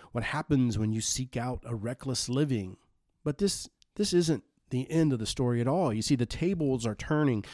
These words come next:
Verse seventeen marks a shift in the story and a turn in, in the life of the selfish, sinful son.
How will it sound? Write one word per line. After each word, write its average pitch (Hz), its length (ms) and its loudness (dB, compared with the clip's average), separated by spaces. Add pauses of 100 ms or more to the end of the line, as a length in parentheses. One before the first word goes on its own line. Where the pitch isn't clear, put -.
(220)
Verse 165 180 6
seventeen 160 600 4
marks 131 300 4
a - 40 -4
shift - 480 2
in 127 80 4
the 113 60 2
story 110 500 0 (480)
and 135 120 4
a 131 40 4
turn 196 460 0
in, 139 300 4
in 131 160 4
the 123 80 2
life 139 560 0
of 127 160 -4
the 127 80 -6
selfish, - 640 -2 (300)
sinful 117 420 -2
son. 147 560 -2